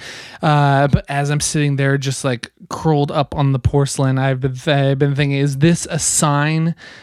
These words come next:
that this was a mistake? Is this a sign that I'm off, I shouldn't be doing this?" You know, there's so m-,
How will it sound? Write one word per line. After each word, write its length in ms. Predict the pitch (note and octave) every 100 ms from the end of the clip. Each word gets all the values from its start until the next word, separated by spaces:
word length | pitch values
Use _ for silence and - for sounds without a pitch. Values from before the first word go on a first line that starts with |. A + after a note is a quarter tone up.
| -
that 260 | C#3+ C#3 C3+
this 300 | D3 D3+ -
was 240 | D#3 C3+
a 20 | C3+
mistake? 680 | C3 - - B2+ G#2+ G#2
Is 100 | A#2
this 180 | B2+ B2
a 60 | C#3+
sign 340 | - B2 B2+
that 80 | B2
I'm 120 | B2
off, 260 | B2 A#2+ -
I 60 | C3
shouldn't 500 | - - C#3+ D#3 D3+
be 80 |
doing 380 | C3+ C3 B2+ B2
this?" 240 | A2 G#2+ G3
You 160 | F#3
know, 180 | E3+ F3+
there's 220 | F#3 F#3+
so 140 | G3+
m-, 100 | F#3